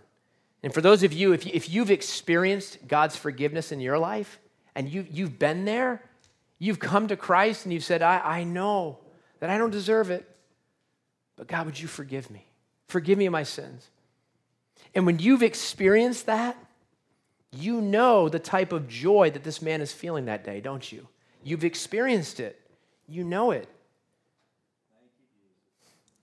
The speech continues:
We have so, so much to praise God for, don't we? So much to praise God for.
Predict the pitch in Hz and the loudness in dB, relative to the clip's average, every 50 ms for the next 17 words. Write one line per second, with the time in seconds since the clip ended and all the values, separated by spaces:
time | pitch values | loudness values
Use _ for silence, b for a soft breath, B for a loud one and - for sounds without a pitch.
0 | _ - 175 180 147 127 - - - 175 165 147 - - 143 135 127 120 - - | _ -2 0 0 0 0 -4 -6 -4 -4 -4 -4 -6 -8 -10 -8 -10 -10 -12 -14
1 | - - - - 110 101 101 - - 113 - - - - - - - _ _ _ | -18 -18 -14 -12 -12 -12 -12 -12 -14 -14 -14 -14 -18 -20 -20 -20 -20 _ _ _
2 | _ _ _ - - 117 120 131 147 151 _ _ _ _ _ _ _ _ _ _ | _ _ _ -16 -14 -12 -12 -12 -12 -14 _ _ _ _ _ _ _ _ _ _
3 | _ _ _ _ _ _ _ - - - 175 170 160 156 139 - - - - 127 | _ _ _ _ _ _ _ -14 -6 -2 -2 0 0 -2 -4 -6 -12 -8 -8 -8
4 | 120 117 - 123 120 117 - - 110 104 104 | -8 -6 -8 -8 -8 -10 -12 -16 -18 -18 -18